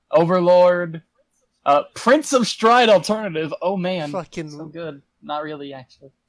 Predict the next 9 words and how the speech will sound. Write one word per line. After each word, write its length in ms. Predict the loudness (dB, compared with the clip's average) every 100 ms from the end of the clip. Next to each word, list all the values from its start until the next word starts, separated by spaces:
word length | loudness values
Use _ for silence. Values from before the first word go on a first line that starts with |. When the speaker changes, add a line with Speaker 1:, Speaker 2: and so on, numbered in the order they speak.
| -12
Speaker 2:
Fight 280 | -10 -10 -8
regular 340 | -8 -8 -12
at 80 | -14
Magic 340 | -14 -16 -18 -16
High 140 | -16
School? 260 | -16 -18 -20
Fuck 340 | -16 -16 -16
off. 180 | -10 -4
Speaker 1:
Yeah. 200 | -2 -2